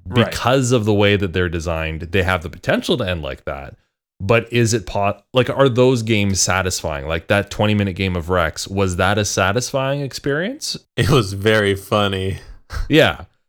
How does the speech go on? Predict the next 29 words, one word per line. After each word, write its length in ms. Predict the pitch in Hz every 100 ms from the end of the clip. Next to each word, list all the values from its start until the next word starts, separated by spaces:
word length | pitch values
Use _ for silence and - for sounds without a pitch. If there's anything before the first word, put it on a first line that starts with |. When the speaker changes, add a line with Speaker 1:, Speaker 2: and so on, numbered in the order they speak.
| _
Speaker 2:
But 140 | 151 147
it's 120 | 123
funny 280 | - 139 170
because 720 | 143 127 131 110 104 98 - -
it's 200 | 120 120
not 200 | 120 117
supposed 400 | 110 - 113 -
to 60 |
go 200 | 98 104
like 240 | 107 98 -
that. 240 | 95 90 87
Speaker 1:
Yeah. 40 |
Speaker 2:
And 80 | 101
Speaker 3:
Yeah. 100 | 107
Speaker 2:
the 60 | 92
fact 300 | 117 104 -
that 120 | 107
everything 640 | 110 110 117 - 113 104 98
worked 360 | 101 104 -
and 240 | 98 95 90
was 120 | 92
orchestrated 580 | 95 92 98 - 95 87
to 160 | - -
end 220 | 131 156
that 160 | 98 73
way 320 | 82 78 82
makes 320 | 104 113 107 113
it 80 |
Speaker 3:
Yeah. 60 | 98